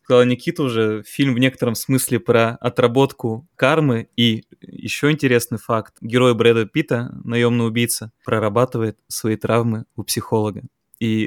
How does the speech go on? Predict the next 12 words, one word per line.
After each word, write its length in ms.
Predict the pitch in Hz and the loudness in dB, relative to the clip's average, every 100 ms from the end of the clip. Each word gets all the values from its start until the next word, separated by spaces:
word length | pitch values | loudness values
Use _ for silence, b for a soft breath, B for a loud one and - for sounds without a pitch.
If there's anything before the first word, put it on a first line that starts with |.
| - | 0
это 520 | 120 - 120 113 - | 0 2 0 0 -4
неоднократно 1000 | 117 113 110 113 - 123 120 117 110 107 - | -2 0 0 -2 0 0 0 -2 -4 -6 -10
указывается 680 | 104 135 156 151 123 - | -4 -2 0 0 0 -2
на 80 | 117 | -6
протяжении 600 | 107 110 113 113 117 110 | -6 -8 -4 0 2 0
всего 260 | 104 - 110 | -2 -4 -6
фильма, 360 | - 120 110 104 | -4 -2 -2 -4
когда 320 | 107 107 110 | -6 -2 -2
он, 120 | 107 | -2
например, 460 | 104 113 110 110 104 | -6 -6 -4 -4 -6
срывается 640 | - - 117 120 117 - | -8 0 2 4 2 -2
на 340 | 110 107 107 | -6 -6 -8